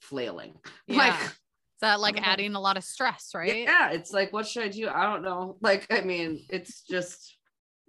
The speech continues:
Speaker 1: it, it really does make a difference.
Speaker 2: Absolutely.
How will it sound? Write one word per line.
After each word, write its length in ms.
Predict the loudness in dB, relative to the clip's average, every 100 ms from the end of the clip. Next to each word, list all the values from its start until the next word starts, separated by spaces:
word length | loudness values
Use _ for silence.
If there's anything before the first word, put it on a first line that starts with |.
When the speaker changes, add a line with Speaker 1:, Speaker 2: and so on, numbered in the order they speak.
| _ _ _ _ _
Speaker 1:
it, 120 | -20 -14 -12
it 120 | -10
really 320 | -8 -4 -4
does 220 | -4 -6 -8
make 180 | -12
a 20 | -14
difference. 380 | -18 -18 -20 _ -20 _ _ _ _ _ -8
Speaker 2:
Absolutely. 840 | -8 -10 -10 -10 -10 -8 -8